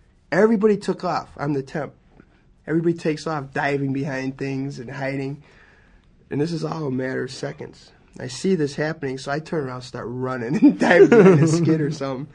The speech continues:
And this big air bubble <laughs> comes out, and it's, this ooze just splatters all over. Everybody's laughing, man. I said, "Why'd you tell me? We forgot." <laughs>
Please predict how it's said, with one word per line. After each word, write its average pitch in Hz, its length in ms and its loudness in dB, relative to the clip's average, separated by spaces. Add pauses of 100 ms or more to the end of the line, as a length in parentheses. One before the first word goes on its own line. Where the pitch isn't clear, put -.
(600)
And 143 120 -2
this 131 120 0
big 147 420 -2
air 143 160 2
bubble 131 280 -4
<laughs> - 0 -
comes 214 320 4
out, 156 260 2
and 135 120 -6
it's, - 200 -14
this 143 420 -10
ooze 139 260 2
just - 280 -16
splatters 135 440 -4
all 117 180 -6
over. 107 220 -12 (1500)
Everybody's 170 480 -4
laughing, 151 560 -6
man. 151 300 -8
I 156 60 -12
said, 202 140 -14
"Why'd 302 220 -4
you 311 80 -2
tell 311 300 4
me? 233 320 2
We - 60 -20
forgot." 254 460 -8 (200)
<laughs> - 100 -8